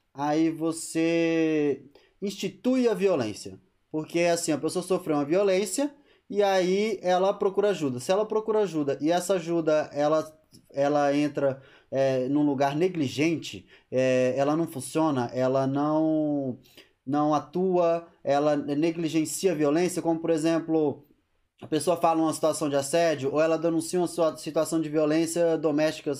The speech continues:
por, por exemplo, e na escuta da pessoa que tá ouvindo ela do outro lado, é, ela desmerece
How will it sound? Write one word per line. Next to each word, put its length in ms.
por, 260
por 160
exemplo, 540
e 120
na 180
escuta 840
da 120
pessoa 280
que 120
tá 200
ouvindo 380
ela 220
do 80
outro 220
lado, 600
é, 600
ela 1120
desmerece 1040